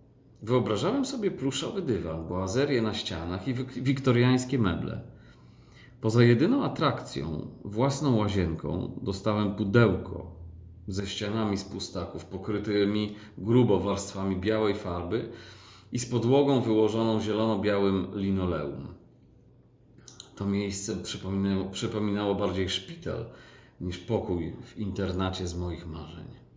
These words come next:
Piętrowe łóżko z niewykończonego drewna, z materacami z gąbki, stało przy oknie. Biurka, szafy i półki na książki były,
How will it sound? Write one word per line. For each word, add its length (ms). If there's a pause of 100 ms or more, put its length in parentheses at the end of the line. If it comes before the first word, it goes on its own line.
(1500)
Piętrowe 480
łóżko 420
z 60
niewykończonego 800
drewna, 480
z 80
materacami 680
z 80
gąbki, 460
stało 320
przy 240
oknie. 360 (680)
Biurka, 560
szafy 440
i 100
półki 800
na 140
książki 560
były, 340